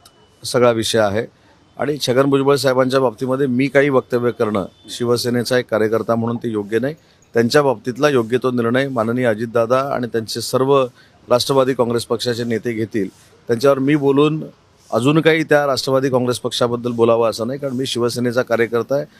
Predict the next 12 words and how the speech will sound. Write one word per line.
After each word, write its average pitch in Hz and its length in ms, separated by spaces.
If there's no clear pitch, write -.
आमची 113 220
महायुती 120 540
आहे 123 260
आणि 127 140
एखाद्या 135 340
पक्षामध्ये 135 520
जर 143 120
कोणाला, 135 460
अ, 107 80
मंत्रिपद 127 440
मिळालेलं 127 480
नसेल 113 340